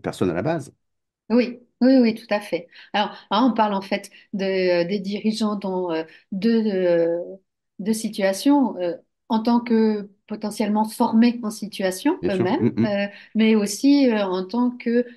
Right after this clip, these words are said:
Speaker 2: euh, manager d'une entreprise dans
Speaker 1: Organisateur. Mm, mm,
Speaker 2: lesquelles, euh,
Speaker 1: mm.
Speaker 2: seraient, euh,
Speaker 1: Parce que pour avoir beaucoup travaillé avec les dirigeants,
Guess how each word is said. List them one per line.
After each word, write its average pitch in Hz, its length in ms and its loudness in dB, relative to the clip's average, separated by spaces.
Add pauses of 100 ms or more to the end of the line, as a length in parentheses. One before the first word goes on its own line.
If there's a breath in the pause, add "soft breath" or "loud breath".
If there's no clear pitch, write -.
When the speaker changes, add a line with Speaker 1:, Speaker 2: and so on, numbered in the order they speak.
(160 loud breath)
Speaker 2:
euh, 196 300 -4
manager 214 720 -2
d'une 190 200 -8
entreprise 196 440 0
dans 190 120 0
Speaker 1:
Organisateur. 185 60 0
Mm, - 200 -2
mm, 226 140 4
Speaker 2:
lesquelles, 233 120 -2
euh, 185 200 0
Speaker 1:
mm. - 20 -4
Speaker 2:
seraient, 185 540 -4 (2250 loud breath)
euh, 202 720 -2 (2000)
Speaker 1:
Parce - 80 -20
que 107 120 2
pour 120 120 4
avoir 113 160 4
beaucoup 131 220 0
travaillé 120 260 2
avec 101 140 0
les 101 60 -4
dirigeants, 98 460 -4